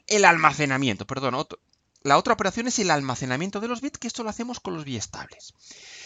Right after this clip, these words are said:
Pues solo con cables, puertas lógicas y biestables para realizar las operaciones de transporte, manipulación y almacenamiento de bits,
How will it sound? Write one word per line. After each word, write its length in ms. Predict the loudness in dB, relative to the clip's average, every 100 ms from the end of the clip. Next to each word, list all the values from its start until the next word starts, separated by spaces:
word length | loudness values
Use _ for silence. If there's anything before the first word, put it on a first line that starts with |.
| -18 -18 -16 -18 -20 _ 0
Pues 180 | 2 2
solo 400 | 2 6 8 8
con 180 | 6 0
cables, 520 | 4 4 4 2 0
puertas 480 | -4 -2 -2 -2 -2
lógicas 500 | -2 -4 -4 -4 -4
y 60 | -2
biestables 600 | -2 -2 2 2 2 0
para 220 | 0 0
realizar 400 | 0 -2 -2 0
las 160 | 0 0
operaciones 520 | -2 -2 -2 -2 0
de 120 | 0
transporte, 800 | 2 2 2 4 8 8 6 -4
manipulación 840 | -2 -4 -6 -6 -6 -4 -4 -4 -4
y 60 |
almacenamiento 760 | -4 -4 -4 -4 -4 -6 -8 -8
de 100 | -6
bits, 220 | -8 -12